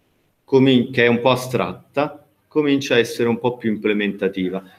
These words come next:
Ancora non lo sarà, però un po' di più lo è. Che cosa facciamo? Riprendiamo tutto quanto lo studio che abbiamo fatto sull'analisi modale.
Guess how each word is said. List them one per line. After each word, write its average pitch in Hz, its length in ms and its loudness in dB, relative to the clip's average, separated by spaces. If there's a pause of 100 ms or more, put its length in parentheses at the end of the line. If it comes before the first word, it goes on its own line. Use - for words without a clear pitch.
(220)
Ancora 135 500 4
non 143 160 6
lo 135 100 8
sarà, 110 380 4
però 127 480 2
un 113 160 -4
po' 117 160 2
di 104 100 -2
più 104 260 -8
lo 90 140 -8
è. - 60 -16 (880)
Che 165 180 -2
cosa 156 300 2
facciamo? 95 720 -2
Riprendiamo 156 720 2
tutto 156 300 0
quanto 127 600 -2 (120)
lo 117 120 -4
studio 135 420 -4
che 113 60 -2
abbiamo 107 320 -2
fatto 117 380 -2
sull'analisi 104 600 -2
modale. 92 440 -10